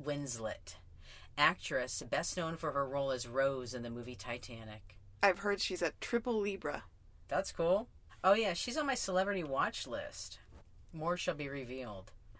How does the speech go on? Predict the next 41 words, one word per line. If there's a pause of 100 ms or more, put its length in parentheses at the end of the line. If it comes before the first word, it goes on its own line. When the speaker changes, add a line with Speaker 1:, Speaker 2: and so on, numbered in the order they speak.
Speaker 1:
Oh,
yes,
and
this,
just
a
little
side
note,
Carly
has
never
seen
Titanic (500)
'cause
Speaker 2:
Nope.
Speaker 1:
she (220)
protested
it, (100)
which
is
funny
because (300)
I
didn't
wanna
see
it
either,
but
I
was (260)
dating
this
girl
at
the
time,
and
she
goes,